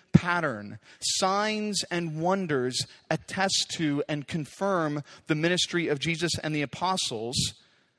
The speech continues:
Right? They are the ones, Ephesians two twenty, who laid that concrete foundation.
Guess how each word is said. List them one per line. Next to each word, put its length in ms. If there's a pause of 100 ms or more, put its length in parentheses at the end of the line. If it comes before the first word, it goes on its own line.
(1000)
Right? 160
They 240
are 140
the 100
ones, 460
Ephesians 500
two 160
twenty, 520 (280)
who 180
laid 420
that 200
concrete 720
foundation. 880